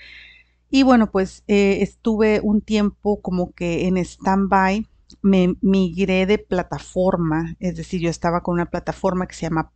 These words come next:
Podbean, muy buena y todo, pero es una plataforma de paga. Entonces, al yo dejar de, de manejar esto, empecé a no tener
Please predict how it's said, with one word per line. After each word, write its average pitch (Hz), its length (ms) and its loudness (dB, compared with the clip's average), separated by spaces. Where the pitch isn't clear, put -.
Podbean, 185 840 -2
muy 226 200 2
buena 185 360 0
y 185 40 -2
todo, 180 340 0
pero 165 160 -6
es - 120 -8
una 170 160 -2
plataforma 170 500 -6
de 180 80 -4
paga. 196 240 0
Entonces, 185 460 -6
al 185 280 -2
yo 202 200 2
dejar 208 520 -2
de, 214 260 -4
de 185 120 -6
manejar 180 460 -4
esto, 196 440 -4
empecé 185 600 -4
a 180 200 0
no 180 220 0
tener 175 400 -4